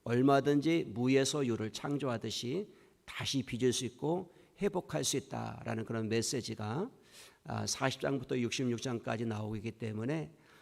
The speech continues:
아, 구약의 복음서를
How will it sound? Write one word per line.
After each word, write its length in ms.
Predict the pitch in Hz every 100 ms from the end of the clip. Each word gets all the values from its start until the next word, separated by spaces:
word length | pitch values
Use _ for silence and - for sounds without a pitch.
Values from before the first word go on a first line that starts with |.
| - - -
아, 380 | - 110 107 104
구약의 680 | - 131 131 131 139 135 -
복음서를 1160 | - 113 135 143 139 139 123 113 113 139 190